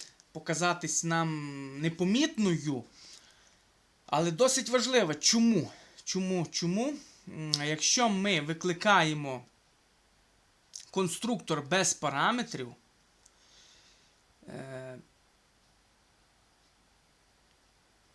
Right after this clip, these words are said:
вірніше так. Якщо є якісь певні,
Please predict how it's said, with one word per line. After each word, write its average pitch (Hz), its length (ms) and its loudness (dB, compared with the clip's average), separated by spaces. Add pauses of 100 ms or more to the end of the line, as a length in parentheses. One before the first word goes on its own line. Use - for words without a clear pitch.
(1080)
вірніше 170 480 -2
так. - 420 -8 (4000)
Якщо 190 420 2
є 196 320 2
якісь 165 340 2
певні, 175 440 0